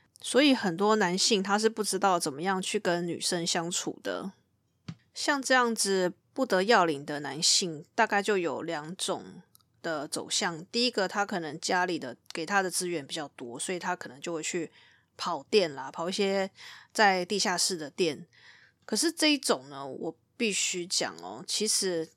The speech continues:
大家会觉得说，诶，他们这样玩好像很开心，可是其实人都是一样的，你有没有感情，你自己体会得出来。所以我要跟，我要帮晕船仔说一句话，就是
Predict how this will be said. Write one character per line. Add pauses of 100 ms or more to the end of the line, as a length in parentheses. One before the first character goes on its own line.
(200)
大
家
会
觉
得
说，
诶， (460)
他
们
这
样
玩
好
像
很
开
心，
可
是
其
实 (380)
人
都
是
一
样
的，
你
有
没
有
感
情，
你
自
己
体
会
得
出
来。 (280)
所
以
我
要
跟， (380)
我
要
帮
晕
船
仔
说
一
句
话，
就
是